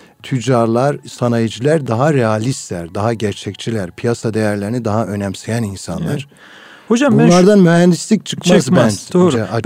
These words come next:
Speaker 1: açıkçası.
Speaker 2: sadece özetleme
Speaker 1: Evet,
Speaker 2: adına
Speaker 1: ama
Speaker 2: söyledim.
Speaker 1: genel olarak
Speaker 2: Şunu,
Speaker 1: He,
Speaker 2: şunu
Speaker 1: buyurun.
Speaker 2: sormak istiyorum
Speaker 1: Hı.
Speaker 2: hocam. Şimdi Türkiye'de, e, siyaseten gerçekten bir çoğulculuk mümkün müdür?
Speaker 1: Evet.
Speaker 2: Çünkü geçmişte,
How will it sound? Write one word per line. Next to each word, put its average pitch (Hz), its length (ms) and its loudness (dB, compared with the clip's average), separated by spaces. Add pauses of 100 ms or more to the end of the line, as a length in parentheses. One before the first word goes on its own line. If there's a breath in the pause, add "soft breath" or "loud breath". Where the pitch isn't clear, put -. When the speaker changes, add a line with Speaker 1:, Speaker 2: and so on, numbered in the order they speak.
Speaker 1:
açıkçası. - 200 0
Speaker 2:
sadece 208 280 4
özetleme 196 720 6
Speaker 1:
Evet, 185 120 6
Speaker 2:
adına 196 220 4
Speaker 1:
ama 185 220 2
Speaker 2:
söyledim. 170 280 6
Speaker 1:
genel 220 140 6
olarak 190 460 4 (120)
Speaker 2:
Şunu, 262 420 2
Speaker 1:
He, 156 40 0
Speaker 2:
şunu 156 160 2
Speaker 1:
buyurun. 190 140 6
Speaker 2:
sormak 220 360 6
istiyorum 160 360 2
Speaker 1:
Hı. 165 40 2
Speaker 2:
hocam. 147 260 2
Şimdi 226 420 4 (440 loud breath)
Türkiye'de, 190 800 4 (240)
e, 135 160 -2
siyaseten 196 760 2
gerçekten 165 560 0
bir 190 80 -2
çoğulculuk 160 720 0
mümkün 147 360 0
müdür? 104 380 -4
Speaker 1:
Evet. - 80 -20
Speaker 2:
Çünkü 214 420 4 (400 loud breath)
geçmişte, 202 880 4